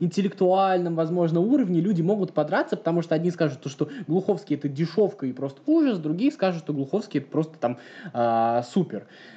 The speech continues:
А, я не скажу, что я нахожусь где-то между, я, наверное, больше люблю Глуховского, хотя вот среди моих друзей и знакомых, э, лю-, е-, очень много людей, которые вообще не понимают, э, почему, и, и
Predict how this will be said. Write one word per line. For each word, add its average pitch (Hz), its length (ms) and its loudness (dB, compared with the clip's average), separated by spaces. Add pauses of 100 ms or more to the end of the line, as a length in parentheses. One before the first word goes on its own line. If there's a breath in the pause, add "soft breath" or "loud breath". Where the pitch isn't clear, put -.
(180 loud breath)
А, 147 680 0 (320)
я 151 120 -4
не 170 60 0
скажу, 190 240 -4
что - 120 -4
я 156 40 2
нахожусь 165 320 -2
где-то 160 240 -2
между, 202 300 0
я, 147 80 -2
наверное, 151 320 0
больше 160 280 0
люблю 170 280 2
Глуховского, 175 640 -2 (240 loud breath)
хотя 180 160 2
вот 180 100 0
среди 170 200 -2
моих 160 180 0
друзей 156 240 -2
и - 20 -6
знакомых, 170 480 -2
э, 127 640 0
лю-, 139 220 -2
е-, 135 260 0
очень 143 320 -4
много 139 180 -2
людей, 147 180 -2
которые 151 280 -4
вообще 139 180 -2
не 160 80 0
понимают, 135 560 -4
э, 98 340 -4
почему, 160 460 -6
и, 117 160 -6 (160)
и 117 300 -10